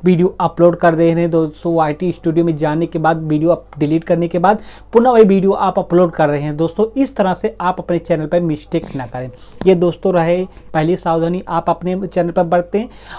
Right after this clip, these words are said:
और दूसरी सावधानी ये है दोस्तों, आप यानी कि सेक्सुअल वीडियो, सेक्सुअल वीडियो यानी कि तमाम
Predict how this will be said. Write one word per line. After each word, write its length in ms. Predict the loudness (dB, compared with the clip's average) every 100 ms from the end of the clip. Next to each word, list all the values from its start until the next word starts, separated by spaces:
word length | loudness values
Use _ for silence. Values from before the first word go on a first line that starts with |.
| 4
और 120 | 4
दूसरी 540 | 6 2 2 0 0
सावधानी 440 | 0 2 2 2 2
ये 160 | 4
है 100 | 4
दोस्तों, 440 | 4 2 2 -2 0
आप 260 | 0 2 2
यानी 140 | 0
कि 100 | 0
सेक्सुअल 600 | -2 -2 -2 -2 2 2
वीडियो, 600 | 4 2 4 4 2 -2 -12 -20 -20 -20 -20 -20 -20 -20
सेक्सुअल 600 | 0 4 4 4 6 6
वीडियो 400 | 6 4 6 4
यानी 160 | 4 2
कि 260 | 0 -2 -4 -14 -20 -20 0
तमाम 280 | 2 4 2